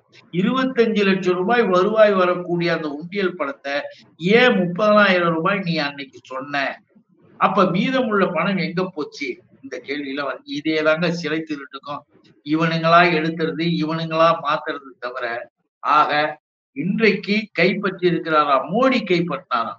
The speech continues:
மோடியும் கைப்பற்றல, காடியும் கைப்பற்றல. அது என்னன்னு கேட்டீங்கன்னா, ஏற்கனவே விசாரணையில இருக்கு. விசாரணையில் இருக்கிறதுல தமிழ்நாட்டுல ஏற்கனவே வந்து நம்முடைய காவல்துறை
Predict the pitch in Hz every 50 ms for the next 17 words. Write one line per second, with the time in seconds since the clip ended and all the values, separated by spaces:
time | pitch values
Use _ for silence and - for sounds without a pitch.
0 | _ _ _ _ _ _ _ _ _ - _ _ _ - 170 202 226 247 247 240
1 | 240 226 226 208 196 202 196 196 202 190 175 175 208 208 202 - 185 185 196 202
2 | 202 202 196 190 - 180 160 160 170 - 160 - - 151 127 - - - _ _
3 | - _ _ _ - - 135 156 170 165 151 160 175 196 220 220 220 202 196 180
4 | 180 170 175 165 135 131 131 135 156 165 170 160 - 135 156 180 196 196 190 -
5 | 190 180 175 170 185 196 175 165 147 - - 175 175 170 170 165 156 147 139 135
6 | 135 139 156 _ _ - - _ _ _ _ _ _ _ _ - - - - -
7 | 220 220 220 220 220 214 208 202 190 185 170 170 170 175 170 175 170 165 - 170
8 | 185 202 196 - 160 156 170 202 202 196 185 175 170 - 185 190 185 175 170 170
9 | 170 170 170 170 170 170 175 185 190 170 165 165 165 170 175 170 156 156 - 170
10 | 175 175 175 170 170 - 156 160 170 175 175 170 175 170 165